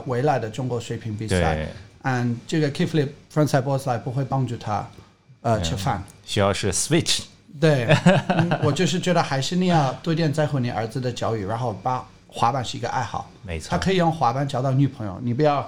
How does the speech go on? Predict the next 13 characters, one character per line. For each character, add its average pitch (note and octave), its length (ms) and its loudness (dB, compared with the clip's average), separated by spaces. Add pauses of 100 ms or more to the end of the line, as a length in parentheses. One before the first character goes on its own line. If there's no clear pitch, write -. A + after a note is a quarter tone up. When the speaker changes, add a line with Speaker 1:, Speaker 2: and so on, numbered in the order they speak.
(200)
Speaker 1:
<laughs> - 280 -20
不 G3+ 80 -2
要 D3+ 760 6
让 D#3+ 180 8
他 D3 200 6
玩 D#3 180 6
滑 C3+ 160 2
板 C#3+ 220 2
为 C#3 160 2
了， C3 200 0 (320)
呃， B2+ 280 2
犒 B2+ 260 0
劳。 G2 180 -2